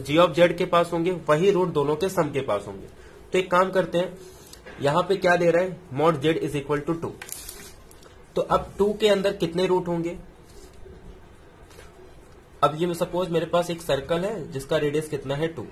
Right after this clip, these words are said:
यानी कि mod z is equal to two। तो टू के अंदर कितने root होंगे? तो एक काम करते हैं, हम two put कर देते हैं।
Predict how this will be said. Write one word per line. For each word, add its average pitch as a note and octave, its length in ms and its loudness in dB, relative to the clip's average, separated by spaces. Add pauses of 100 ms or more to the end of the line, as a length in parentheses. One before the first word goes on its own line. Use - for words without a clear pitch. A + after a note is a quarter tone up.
(300)
यानी C3 160 -2
कि D3+ 140 -4
mod C3+ 300 -2
z D3+ 180 0
is C3 180 -6
equal A#2+ 220 -8
to A#2 140 -12
two। - 140 -18 (340)
तो D#3 60 -4
टू G3 220 -2
के G3+ 100 0
अंदर F#3+ 180 0
कितने F3+ 320 -2
root E3+ 200 -2
होंगे? D#3 240 -6
तो E3 120 -8
एक E3 100 -6
काम E3 200 0
करते E3 260 -2
हैं, F3 60 -2
हम F3 100 -12
two F3 80 -2
put D3 280 -4
कर G#2 140 -4
देते F#2+ 260 -10
हैं। G2 80 -16